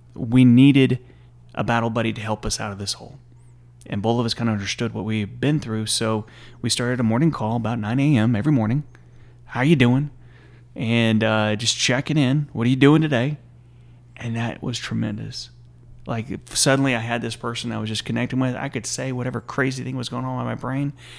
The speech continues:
and he would understand. No judgment. But also, "How are you doing? What are you moving forward towards?" Somebody to constantly put that purpose in, back in front of me.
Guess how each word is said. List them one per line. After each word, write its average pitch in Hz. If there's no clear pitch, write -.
and 110
he 110
would 113
understand. 110
No 110
judgment. 110
But 123
also, 123
"How -
are 123
you 120
doing? 107
What 107
are -
you 110
moving 110
forward 113
towards?" -
Somebody 117
to 107
constantly 117
put -
that 107
purpose 120
in, 107
back 107
in 110
front 113
of 104
me. 104